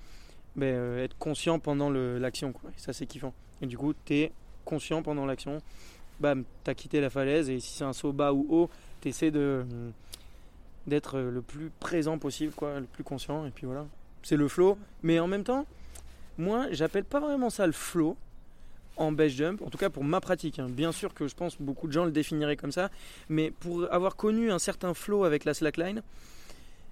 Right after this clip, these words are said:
ben franchement, c'est quand même différent, parce que c'est plutôt un état de conscience absolue. Voilà.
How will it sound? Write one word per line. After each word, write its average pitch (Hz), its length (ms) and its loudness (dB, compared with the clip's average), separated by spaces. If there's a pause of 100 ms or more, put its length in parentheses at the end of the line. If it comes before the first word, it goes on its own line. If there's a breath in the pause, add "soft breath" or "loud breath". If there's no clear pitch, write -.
(100)
ben 156 140 10
franchement, 202 640 2
c'est - 240 -2
quand 190 160 0
même 208 180 2
différent, 170 540 2 (560)
parce 143 180 0
que 143 540 4 (400 loud breath)
c'est - 160 2
plutôt 202 280 4
un 214 80 8
état 196 220 6
de - 80 0
conscience 196 420 2
absolue. 156 420 2 (380)
Voilà. 135 240 -2